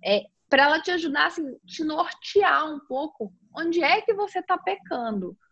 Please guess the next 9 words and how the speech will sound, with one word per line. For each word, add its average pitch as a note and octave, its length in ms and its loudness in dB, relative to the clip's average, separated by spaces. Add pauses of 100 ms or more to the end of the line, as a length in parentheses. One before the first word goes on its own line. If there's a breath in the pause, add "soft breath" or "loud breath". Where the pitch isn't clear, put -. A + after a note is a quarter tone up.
(100)
Porque C#4 200 4
muitas D#4+ 400 -2
vezes A3 300 4
também A3 580 -4 (320)
você - 140 -6
tá B3+ 160 4
extrapolando B3 840 4
um G#3 80 -2
pouquinho D#4 580 -4